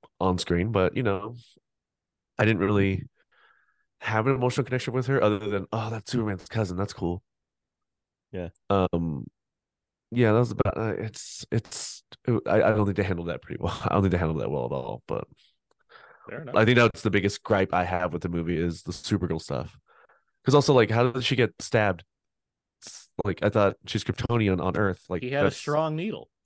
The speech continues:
Speaker 3: <laughs>
Speaker 1: Yeah.
Speaker 3: It was a really strong needle.
Speaker 2: Yeah,
Speaker 1: But
Speaker 2: in his,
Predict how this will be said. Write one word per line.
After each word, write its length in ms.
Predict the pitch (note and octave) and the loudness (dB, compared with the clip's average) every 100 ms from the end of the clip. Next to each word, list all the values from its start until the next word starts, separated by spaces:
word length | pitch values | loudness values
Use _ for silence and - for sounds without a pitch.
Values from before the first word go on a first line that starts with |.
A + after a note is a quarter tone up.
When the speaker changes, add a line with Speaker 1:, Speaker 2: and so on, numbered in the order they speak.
| _ _ _ _ _ - - | _ _ _ _ _ -20 -4
Speaker 3:
<laughs> 280 | - - - | -2 0 0
Speaker 1:
Yeah. 420 | E3 B2+ F#2+ G2 - | 4 6 6 2 -4
Speaker 3:
It 460 | - - - - | -10 -12 -12 -10
was 80 | E3 | -8
a 40 | D#3 | -4
really 180 | F3 | -4
strong 260 | D3 F#3+ F3+ | -2 -2 -2
needle. 280 | A3+ - - _ _ _ _ _ _ _ _ - | -4 -8 -12 _ _ _ _ _ _ _ _ 2
Speaker 2:
Yeah, 280 | A#3+ B2+ - | 4 4 4
Speaker 1:
But 100 | D#3 | 4
Speaker 2:
in 140 | E3+ | 4
his, 320 | F#3+ F3+ D#3+ | 4 4 2